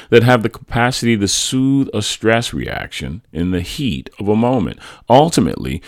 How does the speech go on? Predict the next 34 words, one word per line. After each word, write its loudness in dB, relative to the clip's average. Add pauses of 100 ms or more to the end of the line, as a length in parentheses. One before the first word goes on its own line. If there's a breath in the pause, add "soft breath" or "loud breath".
(100)
making 4
you 6
more 4
able 2
to -2
deal -2
with -2
stress. -4 (1160 loud breath)
Everything 2
you 6
experience -2
will -4
alter 4
the -4
physical 0
structure 0
of -4
your 2
brain -2
in -6
some 4
way. -2 (960 loud breath)
The 2
things 4
you 4
do, 2 (360)
the -8
people 2
you 4
spend 2
time 2
with, -2 (280 soft breath)
every 2
feeling, 0